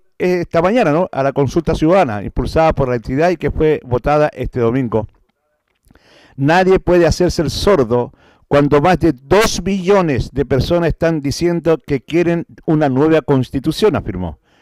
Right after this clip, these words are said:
En el último com-, eh, cómputo entregado por la Asociación Chilena de Municipalidades, se dio cuenta de que más de dos billones de personas votaron en la consulta. Dentro de esta, una pregunta que marcó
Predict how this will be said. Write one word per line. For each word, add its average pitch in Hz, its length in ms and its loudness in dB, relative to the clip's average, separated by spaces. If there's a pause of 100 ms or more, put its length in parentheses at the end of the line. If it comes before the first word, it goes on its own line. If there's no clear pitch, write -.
(360)
En 107 120 -4
el 117 60 2
último 143 420 0
com-, 139 420 0
eh, 110 260 -2
cómputo 151 560 0
entregado 123 540 0
por 123 100 -2
la 113 60 -2
Asociación 117 380 -4
Chilena 131 240 -4
de 120 60 0
Municipalidades, 117 760 0 (340)
se - 160 -8
dio 131 140 2
cuenta 160 380 -2
de 135 120 -2
que 135 140 -6
más 143 220 -2
de 139 100 -4
dos 160 240 0
billones 165 420 0
de 127 80 0
personas 143 440 0
votaron 151 500 0
en 123 140 -4
la 127 160 0
consulta. 120 640 -4 (400)
Dentro 123 380 0
de 135 100 2
esta, - 380 -2
una 127 240 0
pregunta 139 480 -2
que 117 160 -6
marcó 113 480 -2